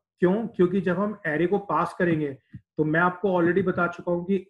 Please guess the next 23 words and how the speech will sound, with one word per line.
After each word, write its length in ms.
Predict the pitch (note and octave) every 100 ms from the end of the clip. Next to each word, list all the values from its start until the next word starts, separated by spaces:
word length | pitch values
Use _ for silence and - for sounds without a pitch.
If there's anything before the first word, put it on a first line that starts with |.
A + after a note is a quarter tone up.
| C#3+
array 260 | D3 E3
का 120 | F3 F3
जो 180 | F3+
नेम 360 | D3+ D3 D#3 F3+
होता 320 | E3+ E3 E3
है 60 | E3
वो 180 | D#3 D#3
उसका 260 | - E3+
base 340 | C3+ C#3+ F3 E3+
address 360 | D3+ D#3 D#3 -
denote 260 | C#3 C#3 C#3 C3
करता 240 | A#2 -
है। 60 | _ _ _ _ C3
ये 100 | C#3
मैंने 260 | C#3+ D#3+ C#3
array 240 | C#3+ D#3 E3+
and 160 | E3+
pointer 300 | D3+ D3+ C#3+
में 120 | D3+ D3
आपको 220 | D3 B2
बताया 320 | A#2+ A2+ G#2
था 120 | G2+ _ _ _ _ _ _
कि 80 | C#3+